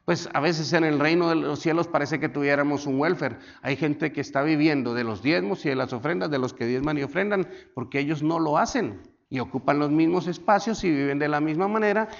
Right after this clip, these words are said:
y gastan los mismos recursos. Y vienen a nuestras pares y a nuestras fiestas, a nuestros ágapes, dice, y, y, y lo recibimos con cariño y todo.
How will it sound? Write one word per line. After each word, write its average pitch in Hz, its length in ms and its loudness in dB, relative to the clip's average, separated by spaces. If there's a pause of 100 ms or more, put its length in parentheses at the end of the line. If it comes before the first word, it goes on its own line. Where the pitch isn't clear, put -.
(120)
y 165 120 4
gastan 190 360 2
los 202 100 2
mismos 220 300 0
recursos. - 720 0 (440)
Y 127 120 0
vienen 143 320 4
a 196 40 4
nuestras 214 380 2
pares 240 340 2
y 226 40 0
a - 20 0
nuestras 226 380 -2
fiestas, 339 480 2 (240)
a 147 100 4
nuestros 151 420 0
ágapes, 285 440 2
dice, 123 320 -6 (340)
y, 120 200 -4 (140)
y, 123 220 -6
y - 20 0
lo 131 140 2
recibimos 147 680 2
con 214 180 -2
cariño 220 440 2
y 151 60 -6
todo. - 500 -6